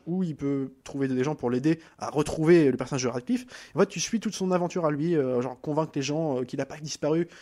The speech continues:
Il faut que venir, venir avec moi m'aider. Et en fait, ça, le fait de, de couper, même si ça se passe comme dans la jungle,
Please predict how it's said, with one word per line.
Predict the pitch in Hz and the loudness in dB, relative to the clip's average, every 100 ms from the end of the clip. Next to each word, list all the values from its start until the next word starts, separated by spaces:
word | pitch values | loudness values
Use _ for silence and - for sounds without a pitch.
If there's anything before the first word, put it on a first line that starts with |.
| - - - | -20 -20 -18
Il | 117 | -10
faut | 160 | -8
que | 151 | -8
venir, | 127 139 156 160 147 | -4 0 2 2 -2
venir | 127 160 | -2 0
avec | 156 151 | 0 0
moi | |
m'aider. | 165 151 175 | -4 -2 -2
Et | 190 | -4
en | |
fait, | 147 190 - - | -6 -8 -14 -18
ça, | - 147 - - | -12 -10 -10 -6
le | |
fait | 151 196 | -2 -2
de, | 165 151 | -2 -4
de | 151 | -6
couper, | 151 185 226 | -10 -8 -2
même | 208 | -2
si | 214 - | -2 -2
ça | 185 | -4
se | |
passe | 190 | -6
comme | - 196 | -6 -2
dans | 180 | 0
la | |
jungle, | 180 202 175 | 2 2 0